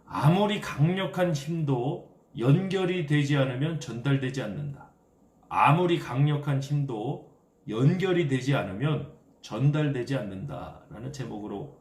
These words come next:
은혜 나누겠습니다. 요즘 가전제품들이, 어,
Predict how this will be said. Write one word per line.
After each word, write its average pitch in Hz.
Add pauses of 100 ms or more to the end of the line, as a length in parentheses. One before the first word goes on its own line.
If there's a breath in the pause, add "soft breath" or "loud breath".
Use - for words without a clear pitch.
(180)
은혜 117
나누겠습니다. - (1080 loud breath)
요즘 135
가전제품들이, 170 (380)
어, 143